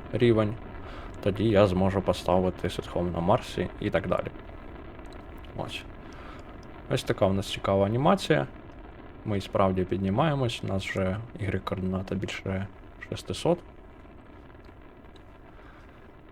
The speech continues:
І скоро у нас з'явиться окно,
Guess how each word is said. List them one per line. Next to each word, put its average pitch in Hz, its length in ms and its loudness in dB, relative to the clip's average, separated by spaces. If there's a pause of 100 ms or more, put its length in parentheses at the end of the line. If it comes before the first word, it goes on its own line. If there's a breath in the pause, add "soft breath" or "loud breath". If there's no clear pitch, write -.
(140)
І - 160 -2
скоро 123 500 2
у 113 40 2
нас 107 400 0 (100)
з'явиться 104 580 2
окно, 110 480 -2